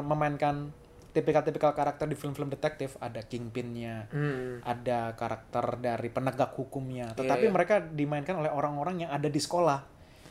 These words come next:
Speaker 1: Misalnya kingpinnya tuh berarti ketua geng. Atau kemudian yang penegak hukumnya adalah mereka yang, eh, berada di kayak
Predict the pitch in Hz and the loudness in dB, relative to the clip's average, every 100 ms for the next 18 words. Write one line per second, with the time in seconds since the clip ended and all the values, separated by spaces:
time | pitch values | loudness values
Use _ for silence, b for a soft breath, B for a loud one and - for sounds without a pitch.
0 | B - 120 123 139 143 139 131 135 131 | B -10 -4 -2 -2 -2 -4 -2 -2 0
1 | 143 151 139 123 156 - - 131 120 123 | -2 0 0 0 -2 -4 -4 2 2 4
2 | 135 117 104 - B B B B B - | 0 0 -6 -14 B B B B B -8
3 | 120 - 123 120 127 127 123 135 135 127 | -4 0 0 0 -4 -4 -2 -2 -2 -4
4 | 127 - 156 135 139 - 127 139 151 131 | -8 -4 -2 0 0 -2 -4 -2 0 2
5 | 127 127 123 135 131 127 127 - - 123 | 0 -2 -2 -2 -4 -8 -12 -16 -8 -2
6 | 120 120 120 117 120 - 151 135 131 135 | 0 0 0 -2 -6 -10 -2 0 2 2
7 | 127 127 123 120 - 127 120 | 0 -2 -4 -6 -4 0 0